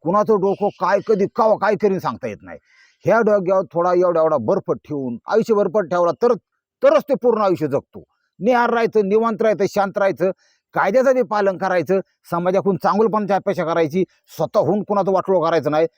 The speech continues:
आणि दुसऱ्याचं आ-, आपलं वाटोळं करू शकत नाही कोण, मग असं होतं. आणि कसं कसं कधी कधी खऱ्याला बी लय त्रास होतो. तुम्ही का ह्या डोक्यात ही डोकं काय विचार करतं? तुम्ही का असं आणलं ना की आता काहीतरी वेगळं जगायचं,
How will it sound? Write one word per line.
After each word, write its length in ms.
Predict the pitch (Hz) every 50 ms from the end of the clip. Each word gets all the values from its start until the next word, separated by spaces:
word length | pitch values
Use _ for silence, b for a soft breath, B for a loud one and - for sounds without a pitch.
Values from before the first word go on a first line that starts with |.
| _ _ _ _ _
आणि 220 | - 131 143 131 117
दुसऱ्याचं 400 | 180 175 - 165 170 147 185 180
आ-, 140 | 147 143 - -
आपलं 360 | - 127 139 - - 165 160
वाटोळं 380 | 151 156 156 - - 170 185 185 - _ _ _ _
करू 180 | - 294 330 277
शकत 340 | - - 175 123 151 104
नाही 160 | 139 127 117 87
कोण, 160 | 107 107 95
मग 140 | 95 110 123
असं 220 | 143 - - -
होतं. 220 | 92 85 - -
आणि 180 | - 139 175 180 147
कसं 300 | - 240 208 220 214 240
कसं 120 | 208 208 170
कधी 180 | 196 220 202
कधी 180 | 196 196 196 190 - -
खऱ्याला 280 | - - 180 175 180 170
बी 120 | 165 180
लय 60 | 175
त्रास 240 | 160 - 160 160 151
होतो. 240 | 123 120 117 165 185 b b b b b b b b b b b b b b _ _ _ _ -
तुम्ही 260 | 240 254 240 240 233
का 240 | 170 233 233 233 233
ह्या 220 | 214 190 202 208
डोक्यात 380 | 202 185 196 196 - - 214 202 -
ही 160 | - - 202
डोकं 320 | 196 165 214 202 - 220 185
काय 200 | - 208 220 208
विचार 320 | 196 190 - - 196 -
करतं? 260 | - 190 175 131 151 -
तुम्ही 180 | - 214 196 190
का 100 | 156 170
असं 200 | 180 180 - 202
आणलं 320 | 175 185 202 202 196 185
ना 200 | 160 156 156 156
की 160 | 143 - - -
आता 200 | 151 156 - 165
काहीतरी 340 | - 180 175 - 160 151
वेगळं 300 | 165 170 220 233 233 226
जगायचं, 380 | 202 170 180 160 156 156 113 165